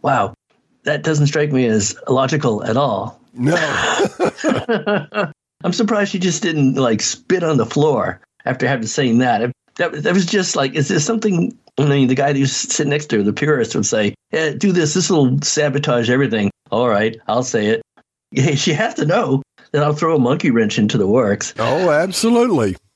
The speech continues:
Speaker 1: Saru thanks her for her trust and offers her to le-, leave her to her thoughts, but asks in the future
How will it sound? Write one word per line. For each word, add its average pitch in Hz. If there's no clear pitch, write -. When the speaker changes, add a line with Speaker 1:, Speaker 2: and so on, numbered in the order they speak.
Speaker 1:
Saru 180
thanks 170
her 160
for 151
her 143
trust 123
and 113
offers 139
her 147
to 123
le-, 123
leave 180
her 110
to 127
her 156
thoughts, 113
but 101
asks 123
in 127
the 104
future 131